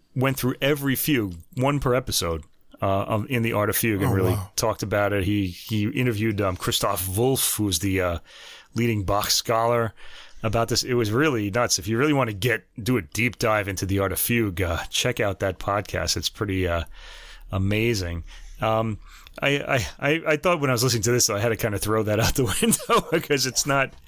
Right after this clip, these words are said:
Speaker 1: he's not really going for any kind of historical accuracy or sort of, um, uh, that, that type of performance here. But Trifonov is such an amazing pianist. Anyway, let me get into this. Okay, the, it's a, it's a two C D set or a very long, um,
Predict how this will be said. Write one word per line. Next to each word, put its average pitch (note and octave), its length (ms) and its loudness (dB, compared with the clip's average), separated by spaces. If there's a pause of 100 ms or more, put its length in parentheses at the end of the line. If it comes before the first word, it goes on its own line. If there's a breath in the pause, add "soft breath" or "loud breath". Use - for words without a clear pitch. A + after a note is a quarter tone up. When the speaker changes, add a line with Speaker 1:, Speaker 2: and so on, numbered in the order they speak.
(400 loud breath)
Speaker 1:
he's C#3 160 2
not E3+ 120 4
really C#3+ 160 4
going C3 280 2
for B2+ 160 2
any A#2 380 0 (100)
kind A#2 180 0
of G2 60 -2
historical A2 580 2
accuracy G#2 640 2
or G2 100 4
sort G2+ 260 2
of, G2 160 -2
um, F#2 300 0 (760 loud breath)
uh, F2+ 440 0 (220)
that, A2 280 0
that A2+ 120 0
type G#2 200 0
of G#2 120 -2
performance G#2 540 0
here. G2+ 240 0
But G2+ 320 -2 (800 loud breath)
Trifonov D#3+ 420 2
is B2 100 2
such C3+ 180 0
an A2+ 60 0
amazing G#2+ 420 0
pianist. G#2 380 0
Anyway, A2+ 240 0
let C3 140 2
me C#3 100 0
get A#2 280 0
into G2 240 -4
this. F#2 440 0
Okay, G#2 320 -2
the, G#2 260 -2
it's C#3 140 0
a, B2 100 0 (160)
it's C#3 180 0
a A#2+ 100 2
two G#3 520 2
C - 240 2
D C3+ 240 2
set B2+ 440 2
or A2+ 180 2
a A2 60 2
very A#2+ 280 2
long, A2 440 2
um, G2 320 2